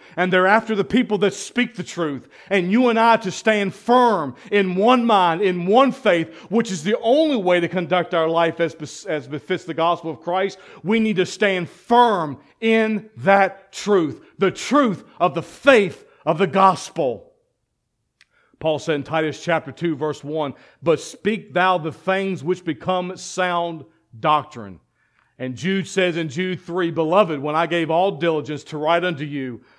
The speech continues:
of the common salvation, it was needful for me to write unto you and exhort you that you should" what? "Earnestly contend or fight or stand firm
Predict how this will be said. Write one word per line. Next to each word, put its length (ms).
of 140
the 80
common 380
salvation, 760
it 60
was 200
needful 520
for 100
me 160
to 140
write 200
unto 200
you 180
and 200
exhort 580
you 280
that 160
you 160
should" 200
what? 580
"Earnestly 720
contend 840
or 200
fight 600
or 180
stand 460
firm 720